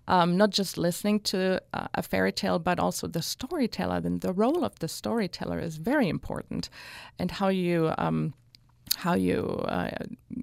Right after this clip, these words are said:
yeah, pronounce words and emphasis and uh, style.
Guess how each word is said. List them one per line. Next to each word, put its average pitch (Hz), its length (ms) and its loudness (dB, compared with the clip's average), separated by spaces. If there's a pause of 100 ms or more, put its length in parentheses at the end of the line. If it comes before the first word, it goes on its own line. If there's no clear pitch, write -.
(200)
yeah, 202 300 2
pronounce 175 640 0
words 165 600 -2
and - 200 -6
emphasis 175 1000 -6
and - 200 -6 (580)
uh, - 300 -6 (840)
style. 185 680 0